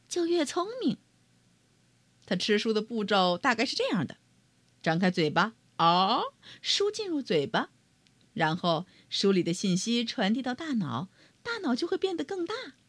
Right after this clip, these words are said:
接着肚子里装满了书。他吃掉一本关于金鱼的书，然后他就知道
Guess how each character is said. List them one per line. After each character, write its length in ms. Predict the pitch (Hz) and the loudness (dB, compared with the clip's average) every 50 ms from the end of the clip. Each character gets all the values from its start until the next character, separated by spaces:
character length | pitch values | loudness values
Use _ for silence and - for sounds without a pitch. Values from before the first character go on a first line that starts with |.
| _ _ _ _ _ _ _ _ _ _ _ | _ _ _ _ _ _ _ _ _ _ _
接 280 | - 185 190 185 208 | 0 2 2 2 2
着 200 | 220 214 190 180 _ _ _ _ _ _ _ _ | 0 -2 -4 -6 _ _ _ _ _ _ _ _
肚 240 | 381 392 403 392 | 0 0 2 0
子 120 | 330 - 285 | 0 0 0
里 280 | 247 247 233 233 226 - _ _ _ _ | 2 2 2 0 -2 -6 _ _ _ _
装 220 | - - 196 190 202 | -2 0 0 0 2
满 280 | 208 196 180 139 127 | 2 2 2 2 0
了 100 | 135 143 | 0 0
书。 340 | 170 - - 240 262 294 320 _ _ _ _ _ _ _ _ _ _ _ _ _ _ _ _ _ _ _ _ _ _ _ _ _ _ _ _ _ _ _ _ _ _ _ _ _ _ _ _ _ _ _ _ _ _ _ _ _ _ _ _ _ _ _ _ _ _ _ - _ _ | 0 0 0 0 -2 -4 -6 _ _ _ _ _ _ _ _ _ _ _ _ _ _ _ _ _ _ _ _ _ _ _ _ _ _ _ _ _ _ _ _ _ _ _ _ _ _ _ _ _ _ _ _ _ _ _ _ _ _ _ _ _ _ _ _ _ _ _ -20 _ _
他 140 | - - 311 | 2 2 4
吃 160 | 285 - 320 | 6 6 6
掉 180 | 269 294 285 277 | 8 8 6 8
一 80 | 277 269 | 6 6
本 240 | 233 220 202 214 | 8 8 8 8
关 220 | 220 - 277 277 262 | 8 6 6 6 6
于 120 | 247 262 | 6 4
金 320 | 247 - - 339 349 349 330 | 2 0 -2 -2 0 4 6
鱼 160 | 254 226 240 | 6 6 6
的 140 | 240 320 320 | 4 2 2
书， 340 | - - 233 233 233 240 - _ _ _ _ - - _ | 2 2 2 0 0 -2 -6 _ _ _ _ -20 -20 _
然 160 | - 277 277 359 | 6 6 6 6
后 140 | - - | 6 -2
他 140 | 381 392 381 | -2 -2 0
就 100 | - 349 | 0 0
知 160 | 320 - 370 | 0 0 -2
道 220 | 359 370 339 330 | 2 2 2 2